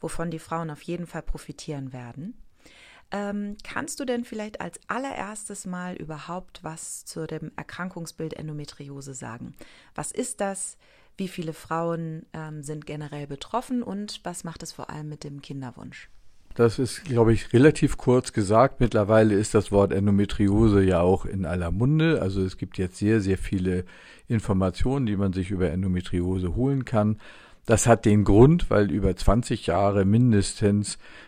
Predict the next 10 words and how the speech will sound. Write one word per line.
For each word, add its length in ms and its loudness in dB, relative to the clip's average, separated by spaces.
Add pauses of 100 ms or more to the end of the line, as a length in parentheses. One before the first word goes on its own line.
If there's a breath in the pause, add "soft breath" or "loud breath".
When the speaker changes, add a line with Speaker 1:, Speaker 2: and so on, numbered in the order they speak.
Speaker 2:
es 200 -4
gedauert 580 2
hat, 300 2 (460 loud breath)
dass 260 0
Endometriose 1000 2
in 180 -4
die 100 -8
Köpfe 520 4
auch 200 2
der, 320 -2